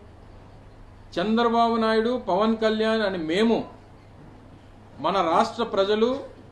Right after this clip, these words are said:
మా సమష్టి, మా సమిష్టి నాయకత్వంపై ఉంచిన నమ్మకాన్ని నిలబెట్టుకు-, నిలబెట్టుకుంటామని త్రికరణ శుద్ధితో ప్రమాణం చేస్తున్నాం. రెండు వేల ఇరవై నాలుగులో టీడీపీ, జనసేనల సంయుక్త పార్టీ అధికారంలోకి వచ్చాక మేమిద్దరం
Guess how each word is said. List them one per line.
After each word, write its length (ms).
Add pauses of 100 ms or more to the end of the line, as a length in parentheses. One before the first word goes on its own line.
(400)
మా 180
సమష్టి, 680
మా 140
సమిష్టి 440
నాయకత్వంపై 840
ఉంచిన 460
నమ్మకాన్ని 540
నిలబెట్టుకు-, 640
నిలబెట్టుకుంటామని 880 (1160)
త్రికరణ 420
శుద్ధితో 420
ప్రమాణం 380
చేస్తున్నాం. 600 (1080)
రెండు 260
వేల 200
ఇరవై 240
నాలుగులో 380
టీడీపీ, 600
జనసేనల 500
సంయుక్త 560
పార్టీ 420
అధికారంలోకి 600
వచ్చాక 340
మేమిద్దరం 680